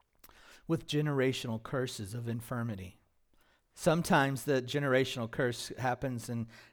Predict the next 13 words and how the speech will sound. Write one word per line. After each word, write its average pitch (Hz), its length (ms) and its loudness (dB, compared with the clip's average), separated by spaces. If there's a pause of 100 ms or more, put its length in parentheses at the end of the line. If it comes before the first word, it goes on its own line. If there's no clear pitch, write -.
like, 107 280 0
in 117 340 -2
diabetes, 117 800 0
or 110 100 -4
it 110 80 -12
could 117 220 -4
be 120 320 0 (220)
high 110 180 0
blood 131 340 2
pressure 107 440 -4
or 101 240 0
a 101 40 -8
certain 120 440 -2